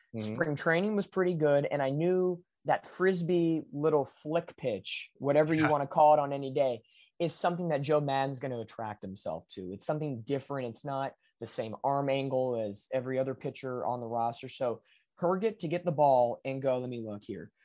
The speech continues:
Speaker 2: Two and two thirds innings, no runs, one hit. His E R A drops to three point three two. And looking at his full body of work so far this year,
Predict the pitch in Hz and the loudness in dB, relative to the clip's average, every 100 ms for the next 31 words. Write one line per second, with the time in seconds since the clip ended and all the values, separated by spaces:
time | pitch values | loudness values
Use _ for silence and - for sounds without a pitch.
0 | _ - 208 220 226 233 208 196 175 139 | _ -4 -2 -2 -2 -4 -4 -2 -2 -2
1 | 127 117 117 147 165 190 151 139 139 - | -6 -8 -6 -4 -2 0 0 -2 -4 -10
2 | 131 147 165 165 135 113 107 _ _ _ | -6 -2 0 0 -2 -6 -8 _ _ _
3 | _ _ _ _ _ 139 165 147 190 202 | _ _ _ _ _ -2 0 2 2 2
4 | 190 156 165 170 - - 156 165 170 143 | 2 2 2 2 -4 -8 -6 -4 -4 -6
5 | 143 147 135 - 170 151 139 139 135 - | -4 -2 -2 2 4 6 4 2 0 -2
6 | 151 175 180 208 190 165 147 - - 165 | 0 0 0 -2 0 2 0 -2 0 2
7 | 185 151 156 156 143 127 131 139 135 - | 2 0 -2 0 0 -2 0 -2 -2 0
8 | 123 - 120 107 101 - 101 | 0 4 2 2 -4 -4 -6